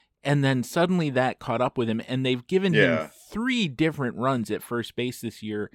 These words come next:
Speaker 1: and it, it's really sad. It's almost like he has the yips, like, he just can't. He goes down to triple A and he rakes, but he can't do it in the majors right now.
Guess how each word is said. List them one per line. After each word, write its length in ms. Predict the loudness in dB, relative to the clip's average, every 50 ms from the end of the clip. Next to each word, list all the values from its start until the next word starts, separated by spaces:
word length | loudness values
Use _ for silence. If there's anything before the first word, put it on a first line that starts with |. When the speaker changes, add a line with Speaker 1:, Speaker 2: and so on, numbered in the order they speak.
| -16 _ _ _ _ _ 0
Speaker 1:
and 140 | 0 2 2
it, 160 | 0 -2 -4 -6
it's 160 | -6 -4 0
really 320 | 0 2 2 2 2 0
sad. 400 | -2 -2 0 2 2 4 4 4
It's 160 | 2 2 0 0
almost 340 | 0 2 2 0 0 2
like 180 | 0 0 0 -2
he 160 | -4 -4 -4
has 300 | -2 -2 -4 -4 -4 -6
the 120 | -6 -6 -4
yips, 400 | 0 0 0 0 -2 -4 -4 -2
like, 160 | -2 -2 -4
he 160 | -8 -8 -6
just 300 | -4 -4 -4 -4 -8 _
can't. 360 | -8 -2 0 0 0 0 -2 -6 -16 -16 _
He 140 | -4 0 6
goes 260 | 8 8 8 8 6
down 220 | 4 2 2 2
to 80 | 0 -2
triple 400 | -2 -2 -2 0 2 4 4 4
A 140 | 4 2 0
and 100 | 0 0
he 120 | 0 -2
rakes, 420 | -2 -2 -2 -2 -4 -6 -10 -8
but 180 | -4 -2 -2 -2
he 200 | -4 -10 -12 -14 -16
can't 540 | -16 -12 -8 -6 -4 -4 -4 -6 -6 -6 -4
do 160 | 0 2 4
it 240 | 4 4 2 0 -4 _ _ _ _ _ _ _ -4
in 140 | -2 0 0
the 60 | 2
majors 480 | 2 2 0 0 -2 -6 -10 -8 -8 -8
right 180 | -8 -8 -8
now. 280 | -8 -10 -10 -10 -12